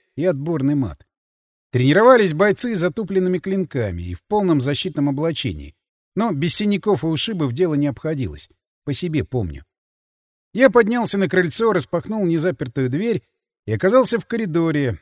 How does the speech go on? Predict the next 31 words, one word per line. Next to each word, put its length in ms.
запруженном 600
столпившимися 800
у 60
столовой 440
курсантами. 680
Как 220
ни 80
удивительно, 580
среди 300
ожидавших 600
то 140
ли 120
позднего 520
обеда, 460
то 100
ли 100
раннего 440
ужина 340
парней 520
нет-нет, 520
да 100
и 40
встречались 580
девушки. 540
Странно. 520
Раньше 360
братство 480
полностью 580
оправдывало 600
свое 280
название. 640